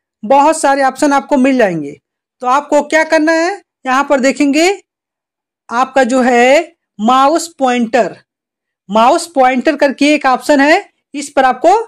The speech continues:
क्लिक कर देना है। यहाँ पर आप क्लिक करेंगे तो आप देखेंगे, देखा ये लिखा है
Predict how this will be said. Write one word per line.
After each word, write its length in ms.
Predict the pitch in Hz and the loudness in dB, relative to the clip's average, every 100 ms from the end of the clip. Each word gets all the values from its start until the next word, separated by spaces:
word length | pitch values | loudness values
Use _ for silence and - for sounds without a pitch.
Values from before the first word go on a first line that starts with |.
| _ _ - | _ _ -10
क्लिक 220 | 330 330 302 | -6 -4 -2
कर 120 | 208 | 0
देना 220 | 175 160 | -2 -6
है। 200 | 139 156 _ _ _ _ _ | -10 -14 _ _ _ _ _
यहाँ 200 | 226 254 | -6 -4
पर 120 | 294 277 | 0 0
आप 140 | 277 | 0
क्लिक 200 | 277 302 | -2 0
करेंगे 360 | 311 302 311 403 | 0 0 0 -2
तो 360 | 392 _ - 254 | -4 _ -8 -4
आप 160 | 262 | -4
देखेंगे, 580 | 220 269 254 262 262 302 330 _ _ _ - | 0 0 0 0 0 -2 -4 _ _ _ -6
देखा 340 | 214 254 269 | -2 -2 -2
ये 120 | 262 | -2
लिखा 360 | 254 247 - 294 | -2 -4 -4 -2
है 400 | 285 294 339 - | -2 -2 -6 -10